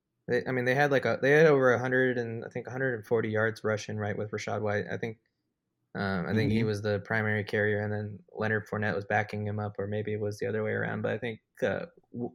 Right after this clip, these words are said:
Speaker 1: I think White got the most, uh, yards. But, um, you know, just give respect where respect is due. Like, you know, it says more about us, right, as fans, where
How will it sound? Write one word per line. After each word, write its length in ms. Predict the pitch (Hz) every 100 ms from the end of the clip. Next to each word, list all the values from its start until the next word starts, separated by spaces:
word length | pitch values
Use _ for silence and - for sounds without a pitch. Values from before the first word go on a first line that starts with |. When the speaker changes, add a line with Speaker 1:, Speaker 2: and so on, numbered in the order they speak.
| -
Speaker 1:
I 60 |
think 160 | 120 117
White 200 | 110 110
got 160 | 110 -
the 80 |
most, 440 | 107 107 107 - 113
uh, 180 | 104 104 _ _ _ _ _
yards. 400 | 113 107 104 101 _ _ _ _ _ -
But, 340 | 117 107 101 -
um, 460 | 110 104 101 98 113 _ _ _ _
you 100 | 117
know, 120 | 113
just 300 | 117 117 -
give 160 | - 110
respect 360 | 123 123 127 120
where 100 | 113
respect 340 | 110 117 113
is 80 | 110
due. 180 | 123 117
Like, 220 | 107 104
you 80 | 139
know, 80 | 143
it 120 | 131
says 200 | 180 165
more 200 | 139 143
about 320 | 123 113 104
us, 280 | 120 117 -
right, 220 | 110 113
as 160 | 107 104
fans, 440 | - 110 117 113
where 320 | 110 110 104